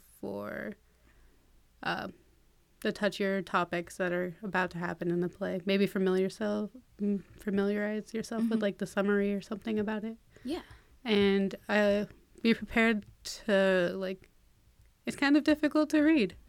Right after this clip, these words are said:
Speaker 1: And you might have to reread it a couple times before you understand what's actually happening.
Speaker 2: Yeah.
Speaker 1: And I'd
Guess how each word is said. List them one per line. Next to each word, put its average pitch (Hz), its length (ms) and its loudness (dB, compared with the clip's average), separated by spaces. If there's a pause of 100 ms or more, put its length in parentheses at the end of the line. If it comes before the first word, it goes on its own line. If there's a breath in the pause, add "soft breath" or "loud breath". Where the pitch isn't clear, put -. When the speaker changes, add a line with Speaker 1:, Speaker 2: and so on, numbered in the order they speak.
(540 soft breath)
Speaker 1:
And 208 100 6
you 196 60 8
might 208 200 6
have 220 220 4
to 220 280 6
reread 214 400 4
it 214 120 4
a 208 80 2
couple 202 320 0
times 185 320 -4 (120)
before 185 280 -4
you 185 140 -4
understand 190 440 -4
what's 185 140 -4
actually 190 320 -6
happening. 208 460 -6 (400 loud breath)
Speaker 2:
Yeah. 349 120 -16 (240 loud breath)
Speaker 1:
And 196 160 0
I'd 190 160 -6